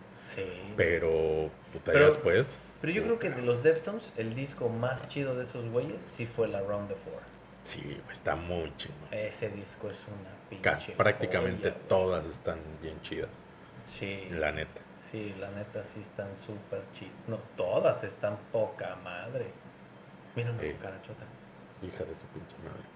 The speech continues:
Speaker 2: <laughs> Este, mm, sí, y Papa, hablando de Papa Roach.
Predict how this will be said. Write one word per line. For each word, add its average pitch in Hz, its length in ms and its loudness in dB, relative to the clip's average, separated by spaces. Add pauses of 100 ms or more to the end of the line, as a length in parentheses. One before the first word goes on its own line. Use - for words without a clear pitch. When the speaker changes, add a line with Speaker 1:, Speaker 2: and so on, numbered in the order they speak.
(340)
Speaker 2:
<laughs> - 460 10
Este, 82 400 10
mm, 76 340 -6 (840)
sí, 90 540 4 (220)
y 82 220 0 (220)
Papa, - 300 6
hablando 98 340 6
de 92 80 8
Papa - 300 4
Roach. 98 380 4